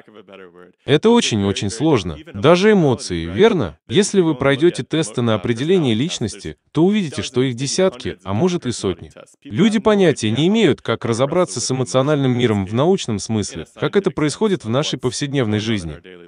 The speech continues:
И это, по крайней мере, половина Вселенной, насколько я могу судить.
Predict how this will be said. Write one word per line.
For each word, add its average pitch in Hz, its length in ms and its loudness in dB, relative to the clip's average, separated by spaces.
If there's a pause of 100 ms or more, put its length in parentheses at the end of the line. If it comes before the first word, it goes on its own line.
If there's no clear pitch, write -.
(680)
И 104 60 0
это, 185 240 4
по 165 120 0
крайней 202 280 2
мере, 190 220 6
половина 180 400 2
Вселенной, 143 600 -2
насколько 151 460 -2
я 135 80 0
могу 120 220 0
судить. 127 480 -6